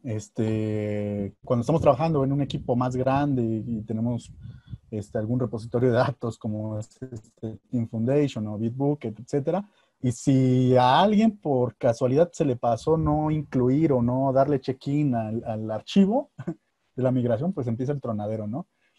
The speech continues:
Entonces es, son archivos o son clases que nosotros tenemos que tener mucho cuidado cuando trabajamos con Code First.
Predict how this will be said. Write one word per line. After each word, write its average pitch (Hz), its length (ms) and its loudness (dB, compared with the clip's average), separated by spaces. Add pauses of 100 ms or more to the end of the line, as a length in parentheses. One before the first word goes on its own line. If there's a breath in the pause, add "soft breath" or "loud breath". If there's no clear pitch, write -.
(180)
Entonces 160 420 2
es, 160 340 -2 (120)
son 160 320 0
archivos 160 680 0
o 131 80 -2
son 131 220 -4
clases 143 400 2
que 139 80 -4
nosotros 123 340 -4
tenemos 120 320 -4
que - 60 -20
tener 110 180 -8
mucho 110 340 -6
cuidado 110 360 -4
cuando 110 200 -6
trabajamos 113 480 -8
con 110 140 -10
Code 104 220 -12
First. 170 340 -2